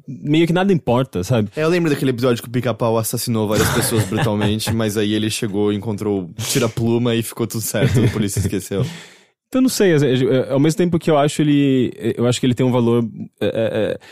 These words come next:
Speaker 1: ele é bastante impressionante, sabe? Tipo, na maneira como ele trata visual e a pixel art dele, isso é um negócio realmente bem,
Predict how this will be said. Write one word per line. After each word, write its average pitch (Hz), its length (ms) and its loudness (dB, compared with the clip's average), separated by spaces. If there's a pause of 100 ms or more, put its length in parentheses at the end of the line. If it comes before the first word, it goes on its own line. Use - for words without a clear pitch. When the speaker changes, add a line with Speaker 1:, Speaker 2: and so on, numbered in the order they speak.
(480)
Speaker 1:
ele 135 200 0
é 147 120 4
bastante 147 380 0
impressionante, 170 720 2
sabe? 101 200 0
Tipo, - 120 -6
na 107 80 2
maneira 101 320 2
como 98 220 -2
ele 92 100 0
trata 90 360 -2
visual 101 840 0
e 87 400 -2
a 87 80 -2
pixel 104 300 -4
art 120 160 -2
dele, 95 300 0
isso 85 100 -8
é 87 40 -2
um - 20 -4
negócio 87 340 -4
realmente 90 340 -2
bem, 101 240 -2